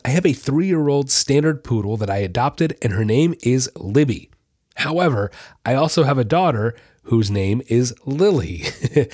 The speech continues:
When I'm calling the dog or talking to my little one, it can be, be a bit confusing for both of them. Should I bother changing her name?" The poodle, that is. <laughs> Right, I like that.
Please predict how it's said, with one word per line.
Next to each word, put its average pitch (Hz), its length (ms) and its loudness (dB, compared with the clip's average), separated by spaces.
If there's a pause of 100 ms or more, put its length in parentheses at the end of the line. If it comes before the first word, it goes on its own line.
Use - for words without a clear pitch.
(340)
When 127 160 -2
I'm 131 160 0
calling 151 420 4
the 139 80 2
dog 131 460 0
or 113 80 -2
talking 156 400 -2
to 156 80 4
my 131 140 4
little 117 260 0
one, 110 260 0 (100)
it 156 140 -2
can 160 140 0
be, 131 200 2 (300)
be 160 140 2
a 139 60 4
bit 131 200 2
confusing 110 540 0
for 101 140 -6
both 95 300 -2
of 90 120 -4
them. - 260 -14 (320)
Should 170 220 0
I 185 100 2
bother 180 300 0
changing 160 400 0
her 143 140 0
name?" 156 340 0 (600)
The 123 140 -2
poodle, 151 340 2
that 80 220 -8
is. - 420 -4
<laughs> - 40 -20 (1160)
Right, 123 200 0
I 123 40 2
like 117 260 -2
that. 92 280 -10